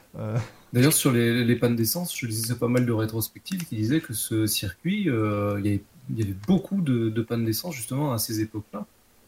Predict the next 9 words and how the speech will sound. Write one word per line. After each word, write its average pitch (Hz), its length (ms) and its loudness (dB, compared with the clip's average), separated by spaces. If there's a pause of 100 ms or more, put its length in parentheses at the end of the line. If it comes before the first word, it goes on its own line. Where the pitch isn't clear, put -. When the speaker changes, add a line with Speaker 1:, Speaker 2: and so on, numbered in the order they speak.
(200)
Speaker 2:
Donc, 113 280 0
euh, 117 120 6
nous, 143 240 6
on 117 200 4
a 110 100 0
une, 110 160 -2
euh, 107 500 -6 (640)
on - 60 -14
s'appelle, 110 380 -6